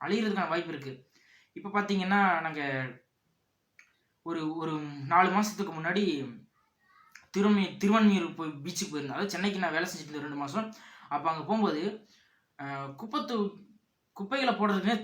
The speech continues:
தனித்தனி தொட்டிகள் வச்சிருக்கிறாங்க. ஆனா மக்கள் யாருமே அந்த குப்பை தொட்டியில போடுறதில்ல. குப்பை தொட்டி இல்லைன்னு சொன்னா கூட பரவாயில்ல, அங்க வச்சிருந்துமே குப்பை தொட்டியில மக்கள் போட மாட்டாங்க. அங்க இருக்கிற சோள கருதுகளை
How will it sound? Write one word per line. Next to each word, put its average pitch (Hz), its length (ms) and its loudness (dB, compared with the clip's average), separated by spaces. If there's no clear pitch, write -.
தனித்தனி 202 400 2
தொட்டிகள் 202 400 0
வச்சிருக்கிறாங்க. 139 460 -4
ஆனா 196 280 4
மக்கள் 202 340 0
யாருமே 202 520 4
அந்த 156 200 -6
குப்பை 175 200 -6
தொட்டியில 185 260 -2
போடுறதில்ல. 135 400 -8
குப்பை 233 180 -8
தொட்டி 226 220 0
இல்லைன்னு 240 240 2
சொன்னா 208 180 2
கூட 202 160 2
பரவாயில்ல, 151 400 0
அங்க 160 140 -2
வச்சிருந்துமே 196 680 0
குப்பை 208 160 -4
தொட்டியில 214 260 0
மக்கள் 196 220 0
போட 170 160 -2
மாட்டாங்க. 151 280 -6
அங்க 151 100 -8
இருக்கிற 156 240 -6
சோள 165 260 -2
கருதுகளை 156 380 -4